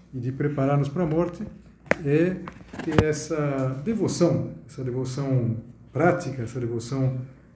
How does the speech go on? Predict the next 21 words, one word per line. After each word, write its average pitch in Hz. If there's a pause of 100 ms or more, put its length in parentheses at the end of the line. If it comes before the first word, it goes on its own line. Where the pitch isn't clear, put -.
(120)
maravilhosa 131 (540)
à 131
Virgem 156
Maria. 117 (640)
E 180
a 185
partir 185
de 147
agora, 143 (580)
sempre 220
que 170
a -
gente 160
rezar 139
uma 131
Ave 127
Maria, 127 (460)
a 131
gente 127
pode 143
pensar, 139